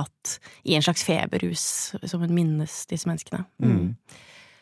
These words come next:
Speaker 1: Veldig plottløst, men samtidig meddrivende.
Speaker 2: Ja, veldig
Speaker 1: Mm.
Speaker 2: sømløst, eh, mellom disse fortellingene også, at det f-, oppleves jo som veldig, eh,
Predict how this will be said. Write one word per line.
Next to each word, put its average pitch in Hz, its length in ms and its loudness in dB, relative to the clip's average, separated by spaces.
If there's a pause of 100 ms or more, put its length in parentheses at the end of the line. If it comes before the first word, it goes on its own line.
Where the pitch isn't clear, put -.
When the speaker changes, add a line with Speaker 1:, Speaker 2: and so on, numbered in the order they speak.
(540)
Speaker 1:
Veldig 208 920 0
plottløst, - 880 -2
men 214 140 6
samtidig 220 880 2
meddrivende. 170 720 2 (160)
Speaker 2:
Ja, 156 140 6
veldig 165 180 6
Speaker 1:
Mm. 226 120 6
Speaker 2:
sømløst, 113 920 6 (160)
eh, 110 580 6
mellom 98 540 6
disse 98 400 2
fortellingene 98 800 0
også, 92 180 0
at 117 100 -2
det 113 100 0
f-, - 180 -20
oppleves 101 560 -4
jo 110 80 0
som 113 240 -2
veldig, 98 320 0
eh, 92 680 4